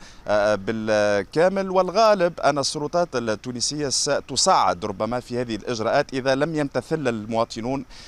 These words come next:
في الأربع الأيام الحالية. نذكر أن اليوم هو يوم عطلة في تونس باعتبار أنه يوم التاسع من أفريل، يعني يعتبر عيد الشهداء. الحكومة التونسية أقرت أن يوم غدا سيكون يوم عطلة استثنائية، مع السبت والأحد العطلة الأسبوعية، وبالتالي ربما الحكومة التونسية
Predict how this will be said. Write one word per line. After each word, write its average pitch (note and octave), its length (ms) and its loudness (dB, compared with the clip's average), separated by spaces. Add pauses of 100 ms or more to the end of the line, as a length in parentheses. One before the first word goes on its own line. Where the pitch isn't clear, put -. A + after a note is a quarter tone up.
(100)
في A#2+ 200 2
الأربع A#2+ 420 4
الأيام A#2 440 0
الحالية. G#2+ 680 0 (320)
نذكر A#2+ 440 0
أن A#2 180 2
اليوم B2 360 2
هو A#2 120 0
يوم A#2+ 200 0
عطلة B2 220 2
في A2 120 -10
تونس B2+ 300 -4
باعتبار A#2 400 0
أنه A2+ 180 -2
يوم B2 160 0
التاسع A2 500 0
من G2 220 -4
أفريل، G#2 400 -4
يعني F#2 600 -2
يعتبر G2+ 560 -2
عيد G#2 200 -4
الشهداء. F#2+ 680 -2 (360)
الحكومة C#3 360 0
التونسية C#3 540 0
أقرت D3+ 520 2
أن A2+ 100 2
يوم B2 200 0
غدا A#2+ 240 0
سيكون A2+ 360 -2
يوم A2+ 240 0
عطلة G#2+ 400 2
استثنائية، A2+ 520 -4
مع B2 140 4
السبت B2+ 320 -2
والأحد A#2+ 320 -4
العطلة A#2 260 -2
الأسبوعية، A2+ 380 -2
وبالتالي B2+ 420 -4
ربما C#3 280 0
الحكومة C3 320 -6
التونسية C3+ 540 -4